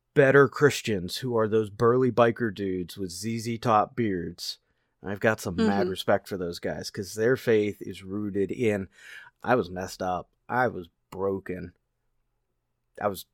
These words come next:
Speaker 1: half dead on the side of the road, and Jesus.
Speaker 2: Yeah.
Speaker 1: But, and again, that's what this book is, is unpacking, is these toxic things we've built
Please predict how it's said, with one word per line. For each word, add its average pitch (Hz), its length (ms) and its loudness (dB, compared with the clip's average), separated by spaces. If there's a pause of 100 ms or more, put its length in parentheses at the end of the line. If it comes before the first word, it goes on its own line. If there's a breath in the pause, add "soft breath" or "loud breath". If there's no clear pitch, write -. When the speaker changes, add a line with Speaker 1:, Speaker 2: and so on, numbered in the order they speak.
Speaker 1:
half 123 320 2
dead 113 220 2
on 104 120 -4
the 104 40 -6
side 101 260 0
of 98 60 -4
the 90 80 -8
road, 95 380 -2
and 95 180 -8
Jesus. 90 540 -12 (580)
Speaker 2:
Yeah. 151 280 -6 (600)
Speaker 1:
But, 104 240 -2 (640)
and 160 120 -4
again, 165 240 2
that's 95 200 -8
what 135 120 -8
this 120 140 -6
book 127 260 -4
is, 113 320 -6
is - 320 -14
unpacking, 110 800 -8
is 92 180 -16
these 104 360 -10 (800)
toxic - 540 0
things 110 320 -10
we've 95 200 -14
built 92 280 -8